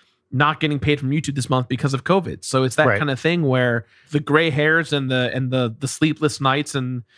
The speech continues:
Speaker 1: that responsibility just gets worse as time goes on.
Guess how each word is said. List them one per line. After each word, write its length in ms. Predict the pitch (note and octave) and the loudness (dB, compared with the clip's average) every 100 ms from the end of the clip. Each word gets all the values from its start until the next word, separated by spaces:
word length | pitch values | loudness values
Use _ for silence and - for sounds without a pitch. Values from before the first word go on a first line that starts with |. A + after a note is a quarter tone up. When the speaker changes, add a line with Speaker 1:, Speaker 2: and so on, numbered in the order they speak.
| - | 0
Speaker 1:
that 160 | C#3+ | 2
responsibility 800 | C3 - D3 D3 C#3+ C3 C#3+ C3+ | 0 0 0 0 -2 0 2 0
just 300 | B2+ A#2 C#3+ | -2 -4 -2
gets 240 | C3+ B2+ | -2 0
worse 340 | B2 B2 C3 - | -2 0 0 0
as 100 | A#2 | -4
time 220 | - B2+ | -2 -2
goes 180 | B2 A#2+ | -2 -2
on. 300 | A#2+ B2 | -2 -2